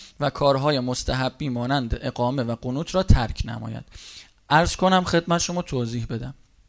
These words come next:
مثلاً نماز ظهر از کی از آن شروع می‌شه واجب می‌شه برای ما؟ مثلاً ساعت یک. مثلاً ساعت هفت هم نماز، اه، ظهر و عصر ما قضا می‌شه. به عنوان مثال عرض می‌کنم خدمت شما.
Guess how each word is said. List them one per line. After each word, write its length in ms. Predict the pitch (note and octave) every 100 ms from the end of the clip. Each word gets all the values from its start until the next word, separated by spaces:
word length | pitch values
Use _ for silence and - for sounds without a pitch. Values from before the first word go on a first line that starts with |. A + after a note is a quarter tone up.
| _ _ _ -
مثلاً 720 | C#3+ D3+ D3 D#3 E3 F3 B2 - - - -
نماز 420 | D3 D3 D#3 F3+
ظهر 420 | F#3 D#3+ F3+ G3 F#3
از 220 | D#3+ -
کی 240 | F3+ G3 G3+
از 180 | F3 F3
آن 100 | F3+
شروع 280 | - E3+ F3
می‌شه 180 | E3 E3+
واجب 400 | E3 D#3+ E3+ E3+
می‌شه 180 | D#3+
برای 220 | E3 D#3 D#3
ما؟ 120 | E3+
مثلاً 400 | D#3 - C#3+ D3+
ساعت 440 | - B2 B2+ -
یک. 320 | A2 A2+ - - - - -
مثلاً 520 | D#3 F3 - F3+ G3+ F3+
ساعت 440 | - D#3+ F3 -
هفت 480 | C#3 C#3 E3+ F#3+ -
هم 320 | E3+ F3+ D#3+
نماز، 340 | C#3 C#3+ D#3+
اه، 400 | E3+ E3 D3 C3+
ظهر 340 | B2+ C#3+ D3 C3+
و 20 |
عصر 340 | C3 D#3 -
ما 160 | D#3+ F3
قضا 360 | D3 B2 B2 A2+
می‌شه. 220 | A2+ A#2+
به 100 | B2+
عنوان 340 | A#2+ B2+ D3
مثال 360 | C3 A2+ A#2+ A2+
عرض 280 | A2 G#2 A2
می‌کنم 320 | - A2+ -
خدمت 400 | - A2+ A2 -
شما. 220 | -